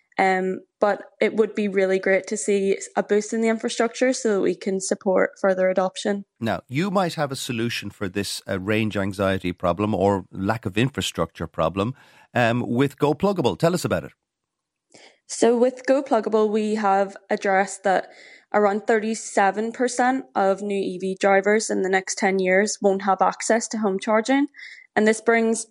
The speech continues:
Speaker 1: more inconvenience to the E V charging experience if you're not able to charge from home.
Speaker 2: Mm-hmm.
Speaker 1: So basically, we've,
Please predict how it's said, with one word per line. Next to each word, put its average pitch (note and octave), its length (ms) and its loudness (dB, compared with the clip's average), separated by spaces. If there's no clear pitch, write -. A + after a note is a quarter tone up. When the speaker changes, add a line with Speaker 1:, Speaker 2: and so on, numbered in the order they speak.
Speaker 1:
more G#3 260 4
inconvenience G3 800 -2
to G3 160 0
the F#3 360 2
E F#3+ 140 -4
V F#3 160 -4
charging G3 400 0
experience G3+ 560 0
if - 140 -8
you're F#3 80 0
not F#3 240 -2
able G3 260 0
to G#3+ 100 -8
charge A#3 320 -2
from B3 140 -4
home. C4 280 2
Speaker 2:
Mm-hmm. F#2 180 -12
Speaker 1:
So - 160 0
basically, B3+ 500 2
we've, A#3 320 2